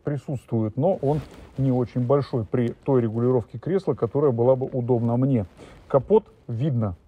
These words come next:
в отличие от многих современных моделей, но при этом лобовое стекло имеет большой наклон и визуально достаточно узкое, а передняя панель, наоборот, высокая и практически не имеет наклона в сторону водителя.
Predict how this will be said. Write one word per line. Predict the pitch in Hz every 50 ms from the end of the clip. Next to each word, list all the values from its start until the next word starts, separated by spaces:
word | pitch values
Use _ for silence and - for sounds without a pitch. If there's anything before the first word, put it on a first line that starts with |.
| -
в | - 139 127
отличие | 117 - 156 151 - - 127 -
от | - 131 113 -
многих | 131 135 151 180 190 156 123 101
современных | - - 123 117 123 131 139 131 120 113 110 104 - -
моделей, | 127 131 131 131 143 135 113 113
но | 107 117 110
при | - - 135 160
этом | 190 190 - 123 101 - - - - -
лобовое | 123 127 127 131 143 143 135 127 120 110
стекло | - - 135 120 - 175 196 190 - -
имеет | 135 123 131 135 127 117
большой | 110 113 127 127 117 - 147 127
наклон | 117 117 113 - 156 175 202 196 175 - -
и | 143 131
визуально | 127 113 117 117 113 104 120 123 139 151 151 156 151 131
достаточно | 113 113 - - 131 123 107 120 - - 127 127 - - 170
узкое, | 143 123 - - 117 113
а | - 120 117
передняя | - - 135 139 131 117 123 120 113
панель, | - 131 135 180 180 143
наоборот, | 123 117 113 113 127 123 113 - - - - - - - - -
высокая | 123 123 127 - - 170 170 - - 180 170 156 - -
и | - 143
практически | 127 - 127 117 - - 160 151 - 151 - - -
не | 143 - 123 123 135 147 156 135
имеет | 117 123 135 139 123 104
наклона | 117 117 107 - 127 139 151 156 123
в | -
сторону | - - 131 117 110 110 113
водителя. | 107 117 120 127 127 123 - 123 104 101 95